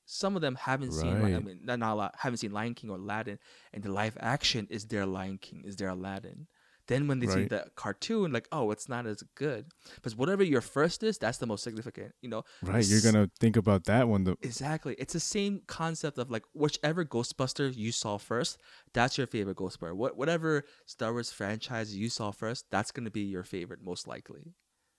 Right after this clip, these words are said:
Speaker 2: I see.
Speaker 1: And I'm
Speaker 2: No.
Speaker 1: like, "Oh, that's such a waste," because, like, it's not as good, you know?
Speaker 2: Oh, that's fair. I got, I gotcha. Uh,
Speaker 1: Oh, wait, w-, d-, so you were saying, um, One hundred one Dal-, Dalmatians?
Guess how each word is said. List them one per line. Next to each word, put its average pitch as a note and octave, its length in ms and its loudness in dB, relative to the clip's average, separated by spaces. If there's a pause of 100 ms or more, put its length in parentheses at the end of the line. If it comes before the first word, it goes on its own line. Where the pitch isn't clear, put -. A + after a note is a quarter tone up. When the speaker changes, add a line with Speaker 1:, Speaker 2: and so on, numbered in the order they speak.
(260)
Speaker 2:
I - 140 -12
see. - 460 -10
Speaker 1:
And A2 120 -6
I'm A#2+ 100 -2
Speaker 2:
No. A#2 60 -4
Speaker 1:
like, G2+ 300 -8
"Oh, A#2 180 -6
that's - 180 -6
such - 220 -2
a C3 60 2
waste," E3 380 -2
because, - 240 -10
like, - 160 -14
it's - 160 -12
not B2+ 200 -6
as A#2+ 140 -10
good, F#2+ 380 -10
you A2 80 -6
know? G#3 200 -4 (1600)
Speaker 2:
Oh, A#2+ 240 -2
that's A#2 140 -2
fair. F#2 300 -2 (160)
I G2 100 -8
got, F#2+ 220 -2
I F#2 80 -4
gotcha. F#2 460 -4 (1900)
Uh, C3 760 2 (300)
Speaker 1:
Oh, A2 80 0
wait, G#2+ 60 2
w-, G2 260 -4
d-, A#2+ 220 -4
so A2+ 140 -2
you G#2+ 140 0
were A2+ 60 0
saying, A2 260 0
um, G2+ 220 0
One G2+ 120 2
hundred G#2+ 180 -2
one G2+ 140 -4
Dal-, F#2 180 -6
Dalmatians? G2 720 -8